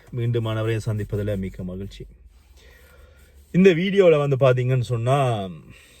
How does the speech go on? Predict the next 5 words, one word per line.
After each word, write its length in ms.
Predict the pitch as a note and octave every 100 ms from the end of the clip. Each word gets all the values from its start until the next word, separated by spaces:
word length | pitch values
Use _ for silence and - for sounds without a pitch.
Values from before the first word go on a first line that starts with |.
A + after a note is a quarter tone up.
| _ _ _ _ _ _ -
ஒரு 160 | G#2+ G#2+
கவலையான 520 | - C3+ C#3+ C#3 C3
விஷயம்னு 380 | A#2 - A2+ G#2+ G2
சொல்றதா, 560 | G#2+ G2+ G2 G2 F#2+ G2+ - _ _ _ - _
அல்லது 800 | - A2+ B2+ A#2+ A#2+ B2 A#2+ A#2